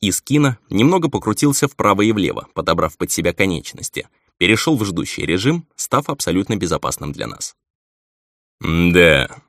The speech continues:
Волпер, если бы я не знал, что через двенадцать часов они воскреснут, вот честно, прибил бы тебя.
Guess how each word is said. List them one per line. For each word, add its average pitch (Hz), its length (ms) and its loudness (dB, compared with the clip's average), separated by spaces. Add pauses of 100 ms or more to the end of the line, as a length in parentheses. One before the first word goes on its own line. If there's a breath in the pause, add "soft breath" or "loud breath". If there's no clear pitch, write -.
(800)
Волпер, - 580 -2 (160)
если 104 360 0
бы 110 120 2
я 107 140 4
не 110 100 0
знал, 85 260 -6
что - 240 -8
через 85 300 -4
двенадцать 90 480 -4
часов - 320 -6
они 71 160 -8
воскреснут, - 720 -4
вот 95 320 -2
честно, - 460 -8
прибил 113 340 0
бы 73 140 -6
тебя. - 340 -10